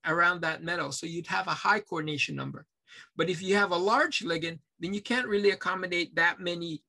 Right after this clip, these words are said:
ligands around the metal because it gets too crowded.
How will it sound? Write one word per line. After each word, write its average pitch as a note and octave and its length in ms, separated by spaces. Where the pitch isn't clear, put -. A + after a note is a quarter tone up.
ligands F3 420
around D#3+ 280
the D3+ 80
metal F#3 340
because D#3+ 320
it E3 80
gets F3 260
too G3 140
crowded. G3+ 460